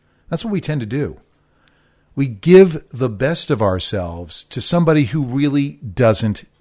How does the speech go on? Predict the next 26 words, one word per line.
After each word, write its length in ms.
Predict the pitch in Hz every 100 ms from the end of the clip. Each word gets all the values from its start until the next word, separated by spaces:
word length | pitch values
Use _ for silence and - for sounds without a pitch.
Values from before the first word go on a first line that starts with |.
| -
care. 460 | - 98 82 73 - _ _ _
And 80 | 127
it 120 | 139
doesn't 340 | 170 190 165 139
matter 320 | 127 127 123
that 160 | 110 -
they're 120 | 107
your 200 | 92 92
wife, 680 | 92 113 123 123 - - _ _ _ _ _ _ _ _ _
your 120 | 87
father, 680 | 90 - 113 113 110 110 113 _ _ _ -
your 120 | 95
mother, 640 | 90 107 110 110 110 113 - _ _ _
your 140 | 95 80
brother, 640 | 101 113 110 110 107 104
your 120 | - 87
sister, 500 | - 120 - 113 104
your 220 | 92 90
aunt, 300 | 123 110 110
your 160 | 95 110
uncle, 320 | 117 110 107
your 140 | 92
cousin. 580 | - 113 104 92 78 73 _ _ _ _ _ -
These 220 | 147 160
are 80 | 170
people. 640 | - 190 196 107 71 -